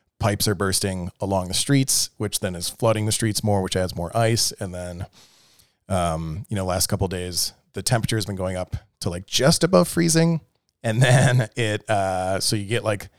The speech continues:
some of that melted, basically, uh, the ice is, like, freezing and melting and freezing over and over, which is not good. Um, yeah. So went out to,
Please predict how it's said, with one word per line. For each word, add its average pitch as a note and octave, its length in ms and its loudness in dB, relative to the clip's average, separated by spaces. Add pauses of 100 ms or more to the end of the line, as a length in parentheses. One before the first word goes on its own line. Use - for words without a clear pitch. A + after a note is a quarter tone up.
(380)
some B2 240 4
of A2+ 120 2
that A2 260 2
melted, A2+ 540 2
basically, D#3+ 460 2
uh, C#3+ 120 -2
the A#2 240 2
ice A#2+ 220 2
is, A2+ 100 0
like, G2+ 180 0
freezing G2+ 600 -4
and F#2 260 -6
melting F#2 320 -2
and F#2 100 -8
freezing F#2 320 -6
over F#2+ 200 -2
and F#2 80 -2
over, F2 200 -4
which F2 160 -4
is G#2 60 -2
not C#3 180 2
good. D3+ 320 2 (120)
Um, F#2+ 440 -2 (120)
yeah. F#2+ 160 -10 (160)
So F#2+ 380 0 (1080)
went D#3+ 200 8
out D#3 320 2 (160)
to, A#2 640 2